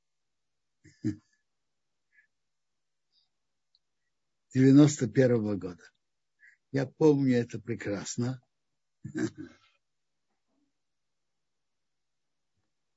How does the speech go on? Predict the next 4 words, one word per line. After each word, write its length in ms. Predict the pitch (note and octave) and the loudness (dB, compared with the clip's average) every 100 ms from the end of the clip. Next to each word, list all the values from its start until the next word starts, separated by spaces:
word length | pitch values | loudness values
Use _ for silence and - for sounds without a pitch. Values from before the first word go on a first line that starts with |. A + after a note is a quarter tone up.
| _ _ _ _ - | _ _ _ _ 6
Ирак 380 | G3 F#3+ F#3 C#3 | 8 10 6 6
захватил 640 | D#3 C3+ C3+ B2+ D3 C3 | 2 4 0 4 6 6
Кувейт, 500 | - A2+ F#2+ G2 A#2+ - _ _ _ - _ - | 4 -2 -2 -6 -10 -20 _ _ _ -20 _ 6
и 420 | C#3+ C#3+ C#3 B2 | 12 12 12 8